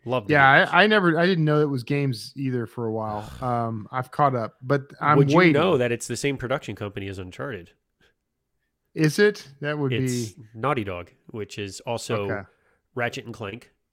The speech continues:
Speaker 1: is also Crash Bandicoot.
Speaker 2: <clears throat> Okay.
Speaker 1: Remember from years ago.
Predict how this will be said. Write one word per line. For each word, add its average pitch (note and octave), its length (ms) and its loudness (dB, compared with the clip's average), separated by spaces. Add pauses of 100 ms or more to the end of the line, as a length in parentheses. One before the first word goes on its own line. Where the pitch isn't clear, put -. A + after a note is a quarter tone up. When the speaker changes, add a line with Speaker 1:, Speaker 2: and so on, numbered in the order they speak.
(600)
Speaker 1:
is A2 140 -10
also A2 480 -6
Crash - 260 -8
Bandicoot. G#2+ 560 -10
Speaker 2:
<clears throat> - 60 -20 (920)
Okay. - 140 -8 (160)
Speaker 1:
Remember D#3+ 340 -6
from F#2+ 200 -20
years F#2+ 200 -16
ago. F#2+ 260 -14